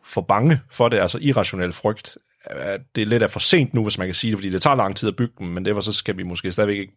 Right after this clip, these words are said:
stoppe og prøve på at få det tilbage igen. Og så synes jeg bare, det var rigtig godt gennemført, at I også snakker om alle de ting med folk, de har en irrationel frygt over for stråling, for eksempel, og atomkraft, på grund af nogle fuckhoveder over i Rusland, de ikke kunne finde ud af at lave det ordentligt. Nemlig.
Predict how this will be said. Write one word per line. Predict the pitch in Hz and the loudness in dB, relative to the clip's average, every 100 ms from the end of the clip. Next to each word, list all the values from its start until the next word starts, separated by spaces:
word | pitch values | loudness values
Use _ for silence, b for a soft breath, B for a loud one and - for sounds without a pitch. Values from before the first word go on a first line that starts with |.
| _ _ b b | _ _ b b
stoppe | - - 98 139 113 | 0 2 2 2 0
og | - | -2
prøve | - 127 147 | 2 4 4
på | 101 95 | 2 0
at | 95 | 0
få | 85 | -4
det | 85 | -6
tilbage | 87 98 | -2 -2
igen. | 87 82 - b b b b b b b b b | -2 -6 -8 b b b b b b b b b
Og | 98 | -2
så | 104 | 0
synes | 110 | 0
jeg | 107 | 2
bare, | 98 | 4
det | 98 | 4
var | 92 | 2
rigtig | 104 | 2
godt | 101 95 | 2 2
gennemført, | 123 147 95 85 | 2 2 0 -2
at | 98 | 0
I | 101 | 2
også | 104 - | 2 2
snakker | 117 113 | 2 2
om | 98 95 | 0 2
alle | 117 | 2
de | 110 | 2
ting | - 110 107 | 2 2 2
med | 104 98 | 2 2
folk, | 95 104 104 | 2 0 0
de | |
har | 98 95 | 0 0
en | 98 - _ - | -2 -10 _ 0
irrationel | 135 98 - 90 87 | 2 2 2 0 -2
frygt | - 117 107 - | 0 -2 0 0
over | 101 | 0
for | - | 0
stråling, | - 110 104 107 95 | 0 2 2 2 -2
for | 85 | -6
eksempel, | - 92 87 | -4 -4 -2
og | |
atomkraft, | 87 - 104 - - - - - | -2 -2 -4 -6 -10 -12 -16 -16
på | - | -4
grund | 101 98 | -2 0
af | 82 - b b b b b | -2 -6 b b b b b
nogle | 104 92 | -4 0
fuckhoveder | - 107 107 92 | 2 2 4 4
over | 92 104 | 4 4
i | 92 | 4
Rusland, | 110 117 - 87 | 2 0 0 -2
de | 98 | -4
ikke | 101 | -4
kunne | 92 | -4
finde | 95 98 | -2 2
ud | |
af | |
at | 101 | 4
lave | 104 | 4
det | 98 | 4
ordentligt. | 95 104 92 85 - - | 2 0 -4 -6 -12 -18
Nemlig. | - 92 | -14 -14